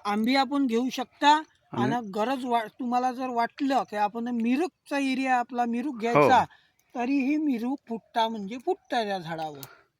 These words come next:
Speaker 2: बरं, हां, म्हणजे आमच्याकडे एक, मी म्हणजे, अ, नगरला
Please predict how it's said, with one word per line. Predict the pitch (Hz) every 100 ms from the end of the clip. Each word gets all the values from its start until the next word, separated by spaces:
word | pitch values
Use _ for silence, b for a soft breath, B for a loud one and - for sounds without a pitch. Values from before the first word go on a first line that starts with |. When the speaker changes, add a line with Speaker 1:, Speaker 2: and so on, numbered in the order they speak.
| -
Speaker 2:
बरं, | 143 120 107
हां, | 156 156
म्हणजे | 143 151
आमच्याकडे | 156 160 190 190 208 226 -
एक, | 175 - -
मी | 160 175 175
म्हणजे, | 170 165
अ, | 156 151 143 139
नगरला | 135 147 170 170 175 139